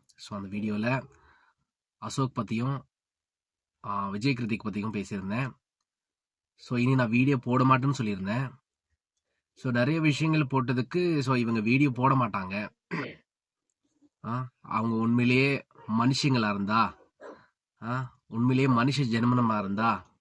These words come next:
so, நான் பேசுற பேச்சைய கேட்டு, so, என்னை பத்தி பேச மாட்டாங்கன்னு நினைச்சேன். So, அவங்க வீடியோ போட்டு மாட்டல. But என்னை பத்தி பேசக்கூடாது.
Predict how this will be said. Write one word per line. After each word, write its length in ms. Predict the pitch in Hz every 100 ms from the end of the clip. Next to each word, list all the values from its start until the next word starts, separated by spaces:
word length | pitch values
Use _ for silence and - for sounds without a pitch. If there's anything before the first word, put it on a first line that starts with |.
| _
so, 260 | - 113 104
நான் 180 | 101 -
பேசுற 220 | 131 131
பேச்சைய 520 | 117 95 107 113 107
கேட்டு, 560 | 107 107 92 120 92 - _ _ - - - - _
so, 220 | - 107
என்னை 500 | 98 104 123 151 175
பத்தி 300 | 165 165 165
பேச 280 | 139 147 160
மாட்டாங்கன்னு 440 | 147 143 147 123 -
நினைச்சேன். 180 | 107 -
So, 160 | - 104
அவங்க 200 | 110 117
வீடியோ 300 | 120 135 123
போட்டு 260 | 117 123
மாட்டல. 500 | 110 117 120 101 90 _ _ _ _ 123
But 180 | 123
என்னை 280 | 117 127 156
பத்தி 360 | 139 135 156 147
பேசக்கூடாது. 1080 | - 139 143 131 139 143 135 127 143 156